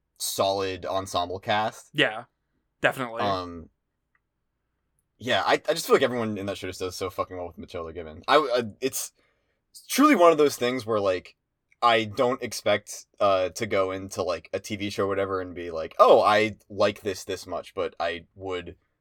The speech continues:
Speaker 1: sincerely give it a, a big recommendation to anybody looking for something to watch. It is on Amazon Prime. And, uh, probably some other websites, too.
Speaker 2: Yeah. <laughs>
Speaker 1: <laughs>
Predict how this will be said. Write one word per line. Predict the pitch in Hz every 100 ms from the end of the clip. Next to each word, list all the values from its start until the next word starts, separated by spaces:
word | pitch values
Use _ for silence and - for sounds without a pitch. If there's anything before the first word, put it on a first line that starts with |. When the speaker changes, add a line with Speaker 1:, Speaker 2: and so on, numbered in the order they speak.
| _
Speaker 1:
sincerely | - 113 101 - 95 82
give | 85 -
it | 80
a, | 78 78 92
a |
big | 95 151 131
recommendation | 117 104 90 87 76
to |
anybody | 78 82
looking | 82 -
for | 82
something | - -
to |
watch. | 62 64 - - _
It | 107
is | 113
on | 131
Amazon | 117 110 101
Prime. | - 69 _ _ _ _ _ _ _ _ _ _ _ _ - -
And, | 98 85 87
uh, | 85 78
probably | 78 101 101 95
some | 92
other | 82
websites, | 78 - - - - -
too. | - - _
Speaker 2:
Yeah. | 139 123 117 _ 135 -
<laughs> | 208 226 - - - _ _ _ _ _ _ -
Speaker 1:
<laughs> | 135 - 208 214 190 - - -